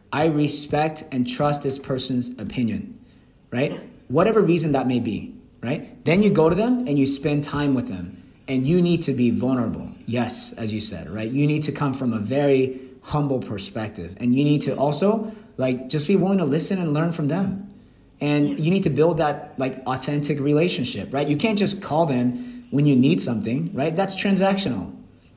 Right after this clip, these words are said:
Speaker 1: And
Speaker 2: Mm-hmm.
Speaker 1: so you need to know about their story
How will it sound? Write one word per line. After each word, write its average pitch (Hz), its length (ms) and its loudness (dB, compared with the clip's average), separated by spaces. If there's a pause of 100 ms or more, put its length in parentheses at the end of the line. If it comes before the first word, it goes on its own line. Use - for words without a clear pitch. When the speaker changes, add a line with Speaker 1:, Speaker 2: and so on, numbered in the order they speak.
(120)
Speaker 1:
And 156 140 0
Speaker 2:
Mm-hmm. - 100 0
Speaker 1:
so 156 280 4
you 151 100 2
need 170 160 2
to 160 180 2
know 147 440 4
about 135 360 0
their 143 200 4
story 143 600 -2